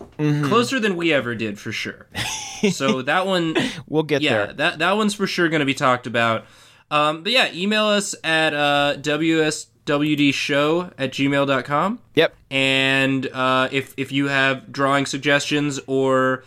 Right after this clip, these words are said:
Speaker 2: redemption episode suggestions, just put redemption in the subject line so we know, uh, you are referring to an old idea we had,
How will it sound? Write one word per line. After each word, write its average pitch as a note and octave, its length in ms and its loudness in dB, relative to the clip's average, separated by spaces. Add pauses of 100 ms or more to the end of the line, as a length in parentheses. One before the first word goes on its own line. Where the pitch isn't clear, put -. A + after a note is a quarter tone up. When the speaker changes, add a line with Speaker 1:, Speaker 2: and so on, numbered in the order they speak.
(200)
Speaker 2:
redemption C3+ 560 0
episode A#2+ 720 0 (300)
suggestions, B2+ 600 0
just B2+ 200 -6
put C#3+ 140 0
redemption B2 640 0
in A#2+ 180 -2
the A2+ 60 0
subject A#2+ 440 0
line G#2+ 280 -4
so A2 180 -8
we G#2+ 100 -6
know, G#2+ 400 -6 (600)
uh, G2+ 440 -4 (160)
you G#2+ 320 -4
are G#2 240 -2
referring G#2+ 720 0
to A2+ 380 -8
an A2 120 -4
old A2 240 -2
idea A#2+ 340 2
we B2 140 0
had, A#2+ 400 0